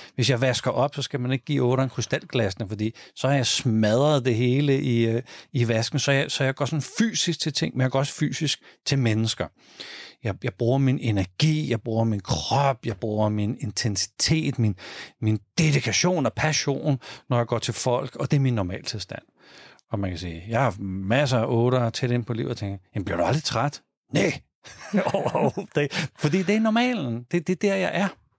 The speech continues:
Så udgangspunktet er, at, at, at jeg forsøger at, at mose på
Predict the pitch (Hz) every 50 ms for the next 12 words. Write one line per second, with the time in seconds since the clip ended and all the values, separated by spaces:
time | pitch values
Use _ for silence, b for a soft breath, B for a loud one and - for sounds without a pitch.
0 | _ _ _ _ _ _ _ - - - 139 143 _ _ - _ - 165 202 214
1 | 214 214 185 - - 185 156 139 127 120 135 131 - 139 123 127 143 151 160 165
2 | - - - - 123 120 117 113 - - - - _ _ _ _ - 135 123 117
3 | _ _ _ _ _ _ _ _ _ - 135 123 - 139 123 123 - - - 117
4 | - - - - - 180 175 175 - 175 180 175 175 160 - B B B B B
5 | B B B B B B B - - 127 123 120 117 117 - - - - _ _
6 | - 127 120 - 135 120 117 120 127 123 120 117 113 101 - - 120 - _ -
7 | - - - 180 175 170 - -